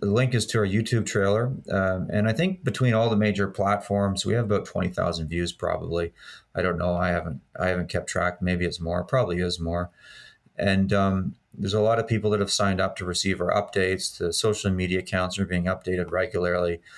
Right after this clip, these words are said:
with pictures from the various, uh, interviews. So yeah, there's been a, there's been a positive response in a lot of, in a lot of regards. I think people see that there's a, there's a need for this,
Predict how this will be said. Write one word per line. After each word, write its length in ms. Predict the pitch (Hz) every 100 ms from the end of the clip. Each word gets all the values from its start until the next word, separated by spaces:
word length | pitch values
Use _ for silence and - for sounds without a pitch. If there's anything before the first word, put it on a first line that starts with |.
| - - _
with 160 | 95 -
pictures 420 | 101 - 98 92
from 160 | 90
the 80 | 90
various, 600 | 90 90 90 90 - - - _ - _ -
uh, 100 | -
interviews. 580 | - 98 98 104 107 -
So 80 |
yeah, 260 | 180 233 120
there's 240 | 117 127
been 160 | - 143
a, 300 | 131 120 - -
there's 220 | - 131
been 160 | 123 139
a 60 | 131
positive 760 | 139 135 127 131 107 110 135
response 720 | - 113 - 143 139 98 90
in 120 | 113 104
a 100 | 104
lot 240 | 107 117
of, 280 | 113 95 - _ _ _ _ -
in 80 | 110
a 60 |
lot 200 | 110 127
of 80 | 135
regards. 400 | 104 98 92 104
I 80 | 139
think 180 | 160 -
people 260 | 151 131
see 240 | 120 143 156
that 180 | 101
there's 180 | 104 98
a, 240 | 107 101 - -
there's 220 | 117 107
a 60 | 107
need 400 | 107 110 147 143
for 200 | - 101
this, 440 | 90 92 92 -